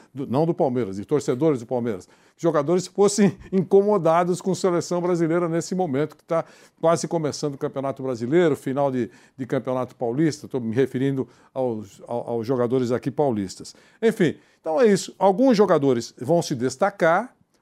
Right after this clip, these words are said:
outros jogadores vão des-, nessa caminhada, né, nesse, nesse ciclo. Alguns, eh, vão se destacar, outros vão des-, se decepcionar, outros vão ficar pela met-, pelo caminho e esquecidos. É isso só, ele poderia fazer. Por isso que eu não concordo com essa atrevimento, ouvadia,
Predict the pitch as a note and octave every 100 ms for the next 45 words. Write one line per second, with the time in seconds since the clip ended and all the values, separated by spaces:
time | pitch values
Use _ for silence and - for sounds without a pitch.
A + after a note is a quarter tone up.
0 | - B3+ B3 F#3 F#3 E3 D3+ D3 C3 C3+
1 | C3 C#3 A2 C3+ C#3 E3 F3+ F3 C#3 G#2+
2 | F#2 B2+ C#3+ G#2 G#2 A#2 F2+ A#2 B2+ D3
3 | - E3+ - D#2 - _ - F3+ E3+ G3
4 | F3+ - D3 D3 C3+ C#3+ C#3 C3 B2+ D#3
5 | - G3 G3 E3+ E3+ D#3 A#2+ C3+ C3 A#2+
6 | - A2+ B2 B2+ A#2+ - C3 - F3+ F3+
7 | G3 F#3 - - - G3+ G3 D3 D#3 D3+
8 | B2 D#3+ D3 C3 - D#3+ C#3+ C3+ B2+ -
9 | _ _ D3+ C#3+ C#3+ C3 D#3 C#3 A#2+ B2
10 | - - D#3+ - G3+ G3+ D#3+ D#3+ - _
11 | _ _ - E4+ C#4+ - B3 B3 A3 G3
12 | G3 A3+ A#3 A3+ A3+ G3+ G#3+ A#3+ B3 C4
13 | B3 A3+ G#3+ F#3 - G#3 A3+ A#3 A#3+ A#3
14 | E3+ C#3+ G#3+ F#3 F#3 B2+ E3+ - F3+ D#3+
15 | A#2 D3 G#3